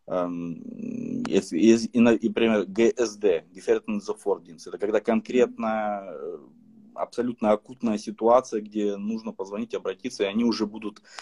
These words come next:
если это несовершеннолет-, несовершеннолетний подросток, то они подключаются, и спектр помощи различный, он достаточно широк.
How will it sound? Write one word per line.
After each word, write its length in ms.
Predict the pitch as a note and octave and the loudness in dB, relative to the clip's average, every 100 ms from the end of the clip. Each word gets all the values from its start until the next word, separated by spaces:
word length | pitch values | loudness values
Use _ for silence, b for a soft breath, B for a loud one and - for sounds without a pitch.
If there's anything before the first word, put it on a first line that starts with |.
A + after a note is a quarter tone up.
| B B | B B
если 180 | - A2+ | 2 4
это 100 | A2 | 6
несовершеннолет-, 840 | G#2 - G2+ - G#2+ G2+ F#2+ G2+ - - - - - | 4 4 2 4 2 2 0 -4 -8 -12 -14 -6 2
несовершеннолетний 840 | G#3 G3+ G#3 - G#2 G2+ G2 F#2+ | 4 8 8 8 4 4 2 0
подросток, 540 | - F#2+ B2 D3 G2+ - | 4 6 6 6 2 -2
то 140 | G2+ | 2
они 160 | G2 A2+ | 4 4
подключаются, 840 | - - G#2 - C#3 A#2+ G#2 G2+ | 2 0 -2 6 8 8 4 -4
и 360 | F#2+ G#2 G2 G2 _ _ | -6 -6 -8 -10 _ _
спектр 500 | - - B2 - G#2 | -12 4 4 4 0
помощи 560 | - C#3+ D#3 B2+ - - F#2+ | 2 0 0 -2 -6 -10 -10
различный, 540 | F2 F2 F2+ F2 - F2+ | -10 -12 -14 -16 -10 -8
он 100 | F2+ | -6
достаточно 500 | G2 F#2 G#2+ G2 G#2 | -6 0 2 2 -2
широк. 460 | F2+ A2+ G#2 E2 - | -4 0 0 -2 -8